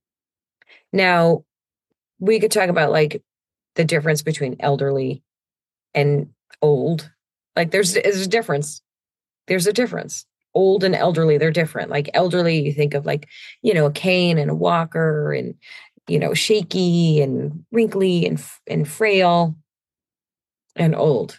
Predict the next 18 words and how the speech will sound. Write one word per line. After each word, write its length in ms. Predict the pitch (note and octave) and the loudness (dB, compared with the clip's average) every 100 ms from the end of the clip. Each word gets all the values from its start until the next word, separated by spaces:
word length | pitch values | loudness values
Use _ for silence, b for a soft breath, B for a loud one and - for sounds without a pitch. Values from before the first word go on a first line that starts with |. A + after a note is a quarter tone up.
| _ | _
Now, 280 | F3 D#3+ D#3 | 0 0 0
by 340 | D3+ E3 E3+ | -2 -4 -2
rights, 540 | E3+ F#3 F3 - - - _ - | 0 0 0 -4 -10 -14 _ -8
Gene's 280 | F#3+ F3+ | -4 -2
just 240 | D3 E3+ E3+ | 0 0 2
old, 300 | E3+ G#2+ - _ _ _ _ _ _ _ _ _ B B - | 0 0 -8 _ _ _ _ _ _ _ _ _ B B -6
right? 320 | G3 F3 F#3+ F#3+ - _ | 0 0 0 -8 -16 _
But 240 | G3+ F3 | 0 0
he's 240 | - E3+ D#3 | 0 -2 -2
behaving 600 | F#3+ D#3 F#3 E3+ D#3+ - | -4 -4 -2 0 0 0
elderly. 540 | F3 D#3+ E2 A#1+ - - _ _ _ _ _ _ _ _ _ _ | -2 -2 -4 -8 -12 -18 _ _ _ _ _ _ _ _ _ _
Uh, 360 | D#3+ C#3+ C3+ C3+ | 0 2 2 -2
same 400 | - - E3+ F3+ | -2 0 0 0
goes 380 | E3+ E3 D#3 - | 2 2 2 -2
for, 600 | - D3 C#3 C#3 C#3 C3+ _ _ _ _ _ _ _ _ _ | -2 -2 0 -2 -4 -10 _ _ _ _ _ _ _ _ _
uh, 180 | D3+ C#3 | -8 -8
Howard 360 | - D3+ D3+ D3 | -4 0 2 2
Stern. 460 | - F#3+ D3+ - | 0 -2 -2 -6